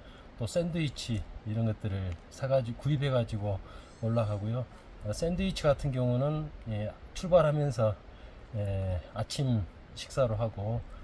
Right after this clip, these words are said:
예, 김밥 같은 경우는, 예, 점심을 먹기도 하고 이렇게 중간에, 예, 섭취하기도 합니다.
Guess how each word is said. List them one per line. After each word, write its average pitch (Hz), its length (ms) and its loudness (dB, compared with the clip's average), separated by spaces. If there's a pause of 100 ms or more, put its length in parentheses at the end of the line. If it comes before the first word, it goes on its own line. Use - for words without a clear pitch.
(220)
예, 104 140 -2
김밥 139 420 8 (260)
같은 120 260 0
경우는, 113 540 2 (180)
예, 95 60 -4
점심을 139 460 2
먹기도 107 360 0
하고 113 400 0 (440)
이렇게 101 280 -4
중간에, 120 640 4 (200)
예, 90 300 -4 (2250)
섭취하기도 120 580 0
합니다. 101 320 0